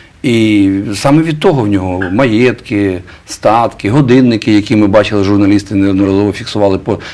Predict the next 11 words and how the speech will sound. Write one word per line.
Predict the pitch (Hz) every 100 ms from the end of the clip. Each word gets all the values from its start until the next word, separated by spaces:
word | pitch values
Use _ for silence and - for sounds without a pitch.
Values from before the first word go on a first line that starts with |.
| -
від | 127 104
сорока | - 117 104 143
до | 120 98
дев'яноста | 98 98 113 120 98
тисяч, | 98 98 - 92
там, | - 92 90
е, | 92 92 92
ремінь | 101 127 127 120 107 - - -
з | 101
золотими | 113 117 120 113 104
пряжками, | 113 107 107 - 107 101 101